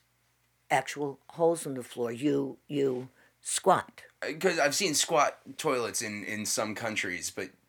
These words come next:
Speaker 2: in those places, there's
Speaker 1: No,
Speaker 2: like
Speaker 1: it's
Speaker 2: a
Speaker 1: just cement around.
Speaker 2: Oh.
Speaker 1: Just, just cement
Speaker 2: Cement,
Speaker 1: and,
Speaker 2: and it's just
Speaker 1: and,
Speaker 2: like a hole.
Speaker 1: and the hole.
Speaker 2: And you
Speaker 1: Oh, the
Speaker 2: someone
Speaker 1: hole, I mean, it was, I didn't know where it led. It was a pipe. It must,
Speaker 2: It
Speaker 1: the
Speaker 2: prob-
Speaker 1: waste went, it wasn't like standing over a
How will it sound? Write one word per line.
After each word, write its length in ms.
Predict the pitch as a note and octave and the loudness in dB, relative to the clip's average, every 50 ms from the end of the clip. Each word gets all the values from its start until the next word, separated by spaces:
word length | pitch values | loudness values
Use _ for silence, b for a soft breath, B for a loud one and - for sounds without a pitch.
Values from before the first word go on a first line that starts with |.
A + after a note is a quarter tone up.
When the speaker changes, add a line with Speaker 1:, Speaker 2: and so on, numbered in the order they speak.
| _ _ _ _ _ | _ _ _ _ _
Speaker 2:
in 200 | - A2+ A2 A2 | -8 -6 -4 -2
those 360 | A2 A#2 A2+ A2 A2+ G#2+ G2+ - | 2 2 2 2 0 -4 -8 -10
places, 560 | - - B2 G#2 G2 G2 - G#2 G2+ F#2 - | -6 -4 -2 -2 0 -2 -2 -4 -4 -6 -6
there's 160 | - - - | -4 2 6
Speaker 1:
No, 120 | G#3+ A3+ G#3+ | 8 10 10
Speaker 2:
like 80 | F#3 F3 | 10 10
Speaker 1:
it's 80 | D#3 | 8
Speaker 2:
a 60 | G3+ G3 | 6 6
Speaker 1:
just 180 | G3 - - | 6 6 6
cement 440 | - G3+ F3+ E3 E3 E3 E3 D#3+ - | 4 2 2 2 2 0 0 -2 -2
around. 480 | D3 B2+ B2+ A#2+ A#2 G#2+ G#2 F#2+ F2+ - - - _ _ - | -2 0 0 0 0 0 -4 -6 -8 -12 -14 -18 _ _ -4
Speaker 2:
Oh. 200 | F#2 E2 D2+ - - | -2 -2 -2 -4 -4
Speaker 1:
Just, 300 | - D#3 D3+ - - - - _ _ _ | -2 -2 0 0 0 -2 -4 _ _ _
just 240 | - - E3 D#3+ - | -2 0 2 2 2
cement 360 | - D#3 D3 D3 C#3+ D3 - | 0 0 0 0 0 0 -2
Speaker 2:
Cement, 220 | - - C#3+ C#3+ C#3 | -2 -2 -2 0 0
Speaker 1:
and, 80 | C#3 | -2
Speaker 2:
and 80 | C#3 - | -4 -6
it's 80 | - - | -6 -6
just 100 | D3 C#3+ C#3+ C3+ | -4 -2 -2 -2
Speaker 1:
and, 80 | - - | -2 -4
Speaker 2:
like 80 | - - | -6 -6
a 40 | D#2+ | -8
hole. 340 | D#2+ E2 - C#2+ - - - | -6 -6 -6 -4 -6 -4 -2
Speaker 1:
and 180 | C#3+ C#3+ C#3+ C#3 | -2 -2 0 -2
the 60 | C#3 | -4
hole. 420 | B2+ C3 C#3+ C3+ C3 B2 B2 A#2+ A2+ - - C#2 | -2 0 2 4 4 4 2 2 -2 -6 -10 -10
Speaker 2:
And 300 | D2 D2+ - A#2+ - - - B B | -10 -10 -12 -14 -18 -20 -20 B B
you 80 | F2 | -16
Speaker 1:
Oh, 60 | F#2 F#2+ B - | -16 -6 B 4
the 80 | - | 6
Speaker 2:
someone 220 | G#3+ - G#3+ B3 C#4+ | 6 8 10 12 12
Speaker 1:
hole, 240 | C4 A#3+ A3+ - - B B B B B B | 12 12 12 8 2 B B B B B B
I 80 | - G3 | 2 4
mean, 140 | G3 F#3 F3+ | 4 4 4
it 80 | F#3 | 4
was, 180 | F3+ F3+ - - - - - | 6 4 4 2 0 2 4
I 120 | D#3 D3+ | 4 4
didn't 200 | D#3+ F3 E3 D#3 | 4 4 2 2
know 100 | D3 C#3 | 2 0
where 220 | C3 B2+ C#3 C3 A#2 | 2 2 2 2 0
it 100 | - - | 0 0
led. 300 | C3+ D3 D#3 G#2+ F#2+ F2 | 2 4 4 4 4 0
It 120 | B2 C3 B2+ | -4 -4 -4
was 160 | B2 A#2+ - | -4 -4 -4
a 80 | A#2+ G#2+ - _ - | -4 -6 -8 _ -10
pipe. 400 | - - D#3 D#3+ A#2+ - - - - - _ - | -4 0 2 2 2 2 -2 -10 -14 -14 _ -6
It 160 | D#3+ C#3+ C3+ | -6 -4 -4
must, 300 | C3+ C#3 C#3 - - - _ _ _ _ _ _ B B B B | -2 -2 -4 -4 -6 -10 _ _ _ _ _ _ B B B B
Speaker 2:
It 200 | B - G3 - | B -2 2 6
Speaker 1:
the 60 | E3+ - | 8 10
Speaker 2:
prob- 100 | F#3+ E3+ | 10 10
Speaker 1:
waste 320 | F#3 F#3+ F3 - - - | 10 10 8 6 4 -2
went, 240 | - C#3 D3 D3 - B B B | -4 -4 -4 -4 -4 B B B
it 60 | B G#3 | B 10
wasn't 400 | G#3+ C4+ D#4 D#4+ D4+ C#4 A3+ G3+ | 12 12 12 12 10 6 4 4
like 220 | F#3+ F3+ E3 - | 2 2 2 2
standing 500 | - - - F#3+ F3+ F3 E3+ E3+ D#3+ D#3 | 0 2 2 2 2 4 2 0 0 0
over 300 | D3+ C#3+ B2 C3 C3 B2+ | 0 0 0 2 2 2
a 60 | A2+ | 0